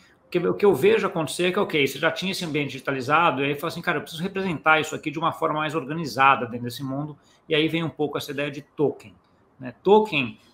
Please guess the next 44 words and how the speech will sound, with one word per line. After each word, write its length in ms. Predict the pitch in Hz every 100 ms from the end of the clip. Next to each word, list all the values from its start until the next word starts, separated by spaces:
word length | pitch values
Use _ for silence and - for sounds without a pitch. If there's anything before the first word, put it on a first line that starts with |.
| -
ah, 200 | 147 139 131
quando 140 | 143
a 20 |
gente 180 | 143 -
fala, 400 | - 156 160 139
geralmente 380 | 127 165 143 160
ele 60 |
tá 80 | -
associado 420 | 143 - 147 143
à 20 | 143
plataforma 440 | 147 135 143 143
de 60 | 127
blockchain, 540 | 143 139 - 123 107 _ _ _ -
né? 160 | 127
Ela 140 | 127 123
é 40 |
uma 160 | 139 143
representação, 680 | 143 160 156 139 - 151 147
um 40 |
direito 420 | 123 127 143 147
dentro 360 | 113 139 156 135
daquela 300 | 139 143 135
pla-, 140 | 135
da, 280 | 127 123 131
daquela 300 | 123 120 131
plataforma 760 | 143 139 135 - 135 127 120
ali, 120 | 120 113
direito 360 | 117 135 135
ao 100 | 120
uso, 360 | 123 151 127 107
direito 380 | 120 131 131 127
à, 220 | 123 - _ _ -
à 60 |
transferência, 580 | 123 127 - 123 156 -
direito 280 | 123 143 143
a 40 |
um 60 | 143
valor 380 | 143 117 151 160
representado 680 | 123 123 127 120 127 123
lá 80 | 123
dentro, 360 | 113 131 139 143
alguma 240 | 123 135
coisa 220 | 131 139
assim. 260 | 135 131 120